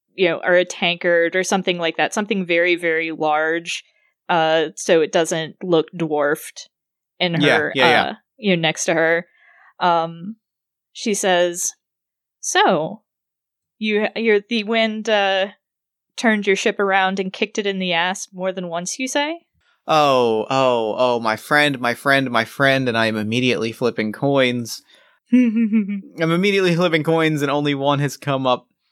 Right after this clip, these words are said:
Speaker 2: Uh, only one has come up, uh, heads, or one has come up heads, so I do not let slip. Well, I, you know, I, I would not,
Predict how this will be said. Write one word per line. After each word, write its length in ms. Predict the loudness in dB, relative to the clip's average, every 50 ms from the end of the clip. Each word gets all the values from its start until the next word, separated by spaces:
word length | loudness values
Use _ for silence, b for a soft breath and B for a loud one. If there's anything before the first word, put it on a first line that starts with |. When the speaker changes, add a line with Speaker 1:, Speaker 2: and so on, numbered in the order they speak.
| _ _ _ _ _ _ _ _ _ _ 0
Speaker 2:
Uh, 160 | 2 2 2 4
only 320 | 2 2 2 4 4 2 2
one 320 | 2 2 2 2 2 2
has 240 | -2 -4 -6 -6 -6
come 320 | -6 -2 -2 -2 -2 -2
up, 260 | 0 0 0 0 -2 -6 -8 _
uh, 640 | 0 2 2 2 2 2 0 0 -2 -2 -4 -4 -8 -10 -14 _ _ _ _ _ _ -14 -10
heads, 640 | -4 0 2 4 4 4 4 2 0 -4 -12 -18 -12 -4
or 160 | 0 0 2 2
one 240 | 2 0 2 2
has 140 | 2 2 2
come 140 | 0 2 2
up 120 | 2 2
heads, 260 | 2 2 2 2 0 0
so 140 | 0 2
I 180 | 4 4 4 2
do 120 | 2 0
not 180 | 0 0 2 2
let 160 | 0 -2 -4
slip. 360 | -2 0 0 0 0 -2 _ b b b b b b b b b b
Well, 380 | -2 2 2 2 2 0 -2 -8 -6 0
I, 460 | 2 2 4 4 2 2 0 -4 -6 -8
you 140 | -6 -4 -2
know, 260 | -2 -2 -4 -6 -6 -4
I, 240 | -2 -2 -2 -2 -4 B B B B B B B -2
I 120 | 0 2
would 140 | 2 2 2
not, 280 | 2 0 0 0 -4